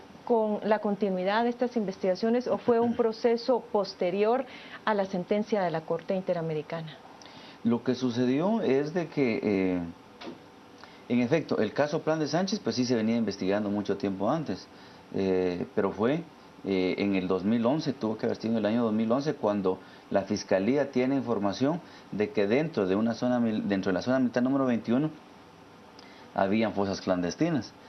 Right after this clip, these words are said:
Speaker 2: Entonces, prácticamente es a partir de ahí, de ese momento, que inician las investigaciones. Entonces, le estoy hablando de unos cuatro años aproximadamente, y ya es, eh, hablando del caso de, de, de Creón Paz, o al que hemos denominado Creón Paz.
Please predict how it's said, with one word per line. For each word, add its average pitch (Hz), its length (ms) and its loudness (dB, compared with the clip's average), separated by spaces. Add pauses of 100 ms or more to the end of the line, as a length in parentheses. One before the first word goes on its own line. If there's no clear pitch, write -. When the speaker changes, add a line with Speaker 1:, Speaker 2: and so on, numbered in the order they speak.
(140)
Speaker 2:
Entonces, 135 300 0
prácticamente 160 560 2
es 175 80 0
a 147 60 -2
partir 143 460 0
de 123 120 0
ahí, 127 220 2
de 127 100 4
ese 139 180 0
momento, 147 420 0
que - 100 -2
inician 101 340 2
las 92 140 0
investigaciones. 101 600 0
Entonces, 120 360 0
le 107 80 0
estoy 123 180 -2
hablando 120 380 0 (400)
de 92 140 0
unos 107 220 0
cuatro 110 360 0
años 127 220 2
aproximadamente, 104 840 0 (440)
y 95 100 -2
ya 120 180 4
es, 135 120 -2 (120)
eh, 104 200 2
hablando 107 460 2
del 98 160 0
caso 107 340 0
de, 90 220 -2
de, 90 300 -4
de 90 180 -2
Creón 101 240 0
Paz, 127 260 0
o 90 140 0
al 87 100 -2
que - 120 -4
hemos 104 160 0
denominado 92 420 0
Creón 87 220 -4
Paz. - 260 -8